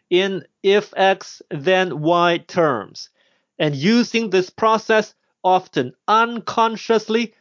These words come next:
to guide our behavior. The if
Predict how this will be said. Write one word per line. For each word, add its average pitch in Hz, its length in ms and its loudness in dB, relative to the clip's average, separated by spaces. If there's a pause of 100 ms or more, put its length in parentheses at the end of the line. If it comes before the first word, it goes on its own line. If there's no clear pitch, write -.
(180)
to 175 240 0
guide 190 500 2
our 165 380 0
behavior. 139 840 -2 (960)
The 156 240 -2
if 247 400 0